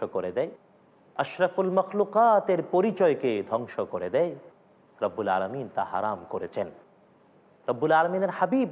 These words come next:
মুহাম্মদুর রাসূলুল্লাহ সাল্লাল্লাহু তাআলা আলাইহি ওয়াসাল্লাম তা হারাম করেছেন। কিন্তু আজ আমাদের মাঝে মদ চলছে, কোথাও কোথাও লাইসেন্স দেয়া হচ্ছে, কোথাও কোথাও অনুমোদিত হিসাবে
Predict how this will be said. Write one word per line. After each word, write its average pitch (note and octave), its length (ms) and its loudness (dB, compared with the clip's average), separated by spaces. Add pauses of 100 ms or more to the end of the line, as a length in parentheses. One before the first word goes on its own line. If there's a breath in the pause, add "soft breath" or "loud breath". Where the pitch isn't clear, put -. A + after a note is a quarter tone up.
মুহাম্মদুর D3+ 640 -2
রাসূলুল্লাহ G2+ 600 -2 (140)
সাল্লাল্লাহু A#2+ 520 0 (120)
তাআলা G2+ 260 -2
আলাইহি G#2 200 -10
ওয়াসাল্লাম G2 440 -8
তা F2 140 -6
হারাম G2 240 2 (120)
করেছেন। - 320 -8 (280)
কিন্তু G#3+ 180 0 (140)
আজ F#3 120 0 (100)
আমাদের F3 340 -2
মাঝে A#2+ 240 -2 (840)
মদ G#2 340 2 (220)
চলছে, F2+ 380 -6 (800)
কোথাও G#3+ 280 4 (120)
কোথাও E3 240 2 (380)
লাইসেন্স B2+ 500 0 (160)
দেয়া F#2 260 0
হচ্ছে, G2+ 320 -4 (680)
কোথাও A#3 260 4 (100)
কোথাও G#3+ 240 2 (260)
অনুমোদিত F#3+ 720 4 (160)
হিসাবে G#2 320 -2